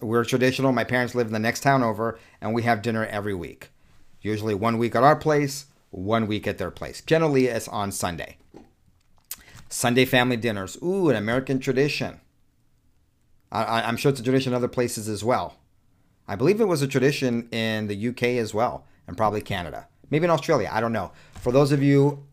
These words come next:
out there in, on other countries who are, uh, supporters and fans of this show, put down below. Tell me what country you're from and if Sunday family dinners is a thing or was a thing where you're from. But anyway, we're talking about someone that got the vaccine and got sick, and my mom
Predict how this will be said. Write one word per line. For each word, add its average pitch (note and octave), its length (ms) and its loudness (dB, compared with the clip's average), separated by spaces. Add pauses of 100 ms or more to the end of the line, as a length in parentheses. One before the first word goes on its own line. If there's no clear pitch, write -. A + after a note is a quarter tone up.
out B2+ 300 2
there B2+ 320 4
in, A#2 340 -6
on A#2 140 -2
other B2 220 -2
countries B2+ 480 -2
who A2+ 240 -2
are, G#2 340 0 (280)
uh, G2+ 360 0
supporters A#2 540 -2
and G#2+ 100 -6
fans A2+ 200 -2
of G#2+ 40 -4
this A2+ 140 -4
show, B2+ 280 0 (240)
put F#3 120 0
down F3+ 180 6
below. E3 220 4
Tell C#3 180 0
me C#3+ 100 2
what C3+ 160 2
country C3+ 280 -2
you're B2 120 0
from B2 280 0
and A2 100 -2
if G#2+ 200 -4 (220)
Sunday B2+ 420 0
family A#2 360 0
dinners G#2+ 380 -4
is A2 180 -6
a G#2 80 -4
thing A2+ 240 -4
or G#2 100 -2
was A2 220 0
a G#2 80 -4
thing F2+ 340 -8 (220)
where G2+ 140 -4
you're G2 160 -4
from. - 240 -10 (1080)
But D#3 120 8
anyway, C#3 240 6
we're C3+ 160 6
talking F3 260 4
about C#3 300 6
someone A2 540 0
that G#2 240 0
got A#2+ 260 2
the B2 80 2
vaccine A2 680 0
and G2+ 80 -6
got G2+ 220 -2
sick, G2 380 -4
and A#2 100 -4
my A#2+ 120 2
mom C3 340 4